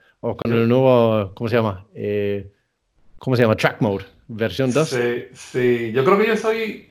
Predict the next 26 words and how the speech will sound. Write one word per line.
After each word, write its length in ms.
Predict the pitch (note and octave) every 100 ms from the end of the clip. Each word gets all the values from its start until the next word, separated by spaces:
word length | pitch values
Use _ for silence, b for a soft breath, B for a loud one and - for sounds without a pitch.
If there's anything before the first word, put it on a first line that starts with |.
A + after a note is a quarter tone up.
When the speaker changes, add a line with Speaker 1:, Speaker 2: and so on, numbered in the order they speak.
| _
Speaker 2:
si 180 | -
no 120 | C#3 D#3+
el 100 | E3
primero, 460 | F#3 F3+ F3 D#3+
uno 160 | D3 D#3
de 60 |
los 120 | D#3+ -
primeros 800 | C#3 B2+ C3+ D3 D3 C3 A#2+ - B B B
Performance 760 | A#2+ A#2 - C#3+ C#3+ C#3+ C3+ C#3+
Model 340 | C3+ C3 B2
tres 260 | C3 C3+ C3+
que 140 | C3+
tiene 440 | A#2+ A#2 B2 B2
el 140 | B2 A#2+
Track 300 | B2+ A#2+ B2
Mode 260 | B2 B2
versión 440 | B2 A2+ C3+ B2 A#2+
dos, 320 | A#2+ B2+ - - -
este, 240 | A#2+ - B2+
Speaker 1:
Ajá. 100 | A#2+
Speaker 2:
instalado, 520 | C3+ B2 C#3 C#3 C3
porque 460 | C3 - C3+ C3+
ellos, 300 | C3+ F3 F3+ - B B B B B
ellos 220 | C#3 D3+ E3+
empezaron 500 | - - D3 D#3 D#3
a, 840 | D#3 D3+ D3 C3+ B2 A2 G#2+ -